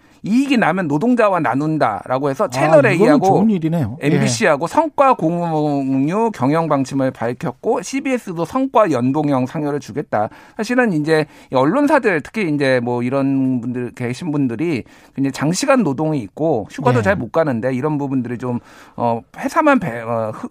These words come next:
Speaker 1: 흑자 나면 배부르는 거 아니냐 뭐 이런 불만들도 있는 걸로 알고
Speaker 2: 그렇죠.
Speaker 1: 있어요.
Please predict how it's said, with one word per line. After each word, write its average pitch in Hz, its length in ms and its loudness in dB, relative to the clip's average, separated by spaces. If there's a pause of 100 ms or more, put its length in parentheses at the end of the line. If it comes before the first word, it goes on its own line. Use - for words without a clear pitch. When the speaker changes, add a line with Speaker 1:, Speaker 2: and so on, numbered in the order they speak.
Speaker 1:
흑자 - 240 -2
나면 151 280 0
배부르는 170 400 -4
거 190 80 0
아니냐 123 280 0
뭐 120 180 -4
이런 139 180 -4
불만들도 156 500 -4
있는 143 240 -2
걸로 180 180 2
알고 160 140 2
Speaker 2:
그렇죠. 196 220 -2
Speaker 1:
있어요. 139 340 0